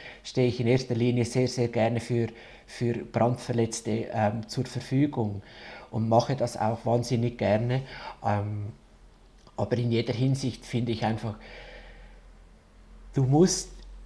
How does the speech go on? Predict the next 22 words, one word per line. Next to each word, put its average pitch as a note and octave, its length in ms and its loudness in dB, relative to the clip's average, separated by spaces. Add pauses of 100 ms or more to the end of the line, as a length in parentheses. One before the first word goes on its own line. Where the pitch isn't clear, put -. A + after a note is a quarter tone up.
halt C3 380 2
wirklich D#3 600 2 (140)
in D#3 200 2
dich D#3 240 -2
schauen B2+ 600 2 (120)
und A#2+ 280 -4 (340)
deine C3+ 380 2
persönliche C3 600 0
Passion B2+ 720 0
finden. C3 720 0 (800)
Und A#2 280 -2
klar C#3+ 380 4
ka-, - 240 -8
hab - 180 0
ich - 200 -4
auch C3 200 6 (240)
wahnsinnig C#3 680 4
viel C#3 240 0
Unterstützung. C3+ 640 -2
Ohne B2 280 2
diese G#2+ 260 -6
Unterstützung A#2+ 880 -2